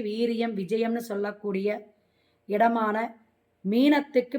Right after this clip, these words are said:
பிரவேசிக்கக்கூடிய சனி பகவான் அற்புதமான விஷயத்தை கொடுப்பார். திருவோணம், அவிட்டம், உத்திராட நட்சத்திரத்துல இருக்கக்கூடிய எல்லாத்துக்குமே நல்லா இருக்குன்னு பயப்பட வேண்டாம். பயத்தை முத நீங்க நீக்கிக்கிங்க.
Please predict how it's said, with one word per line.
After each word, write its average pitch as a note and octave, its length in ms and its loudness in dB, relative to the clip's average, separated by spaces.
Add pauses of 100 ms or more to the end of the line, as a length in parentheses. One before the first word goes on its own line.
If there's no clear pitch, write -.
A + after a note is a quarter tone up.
பிரவேசிக்கக்கூடிய A3+ 1080 4
சனி G3+ 320 -4
பகவான் A#3 440 4 (500)
அற்புதமான G#3+ 1040 -4
விஷயத்தை G3+ 480 -6
கொடுப்பார். F3+ 440 -10
திருவோணம், G3+ 540 -6 (720)
அவிட்டம், G#3 500 0 (200)
உத்திராட A#3 520 6
நட்சத்திரத்துல F#3+ 720 -6 (160)
இருக்கக்கூடிய F#3+ 540 -6 (100)
எல்லாத்துக்குமே G#3 580 -2
நல்லா G3+ 340 0
இருக்குன்னு G3+ 340 -6
பயப்பட F#3+ 420 -2
வேண்டாம். G3+ 380 -8 (1160)
பயத்தை B3 560 6 (120)
முத A#3+ 300 0
நீங்க G#3 220 -2
நீக்கிக்கிங்க. G3 560 -4